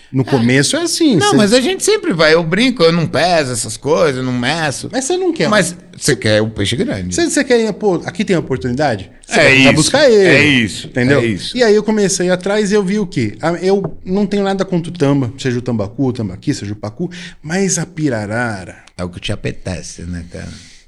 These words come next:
Speaker 2: A piraíba.
Speaker 1: Mas, é, e a piraíba eu nem conhecia ainda na
Speaker 2: Ah,
Speaker 1: época.
Speaker 2: você nem conhecia.
Speaker 1: Porque, poxa, eu, eu comecei mesmo a querer ir pro Araguaia em dois mil e quatorze.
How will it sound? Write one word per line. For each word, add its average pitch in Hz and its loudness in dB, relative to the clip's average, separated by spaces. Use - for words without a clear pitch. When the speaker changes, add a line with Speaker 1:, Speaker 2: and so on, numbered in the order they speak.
Speaker 2:
A 98 -10
piraíba. 95 -2
Speaker 1:
Mas, 185 -4
é, 175 -2
e 170 4
a 165 2
piraíba 131 2
eu 131 2
nem 127 2
conhecia 196 0
ainda 135 2
na 123 2
Speaker 2:
Ah, 151 0
Speaker 1:
época. 110 -6
Speaker 2:
você 98 -8
nem 101 -12
conhecia. 147 -12
Speaker 1:
Porque, 123 -4
poxa, 113 -6
eu, 104 -6
eu 117 -8
comecei 139 0
mesmo 170 2
a 127 -2
querer 135 0
ir 220 -4
pro 185 -2
Araguaia 131 -2
em 127 -4
dois 127 0
mil 123 -2
e - -6
quatorze. 151 -4